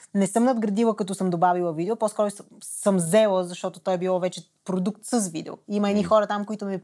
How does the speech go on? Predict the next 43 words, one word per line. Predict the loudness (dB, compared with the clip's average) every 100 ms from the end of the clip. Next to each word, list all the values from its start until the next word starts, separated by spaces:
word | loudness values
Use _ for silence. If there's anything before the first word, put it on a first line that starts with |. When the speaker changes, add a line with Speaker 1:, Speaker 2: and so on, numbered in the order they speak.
| _ -20 -12
Speaker 1:
много | -4 -2 0
често | -2 -4
ме |
питаха, | -6 -2 2 0 -2 _ _
„Няма | 0 0
ли |
да | 2
има | 2 0
видео? | 0 0 0
Е, | 2 0
много | 2 2
ми | 2
липсва | -2 -4
видеото, | -2 -2 -2
искам | -2 0
да | 2
видя | 4 4 2 2
кой | 0 2
е |
този | 0 -2
човек, | -2 -4
Speaker 2:
Да. | -6
Speaker 1:
защото | -8 -2
те |
искам | -2 0 2
да | 4
го | 4 4
видя“. | 4 4 2 -2 -12 -18 -16 -8
Нали? | -6 -8 -14 -20 _
Защото | 2 2 0 -8 _ _ _ -2
Speaker 2:
Защото | 2
Speaker 1:
иде-, | 4
Speaker 2:
Бербатов | 4 4 2 -4
не | -10
сме | -6 0
го |
Speaker 1:
е, | 2
Speaker 2:
виждали. | 4 4 4
Speaker 1:
да, |
обаче | 2 -2 -2 -2
Райна | 0 0 -2
Соколова, | -6 -4 -2 -2 -6
например, | -8 -10 -6 -6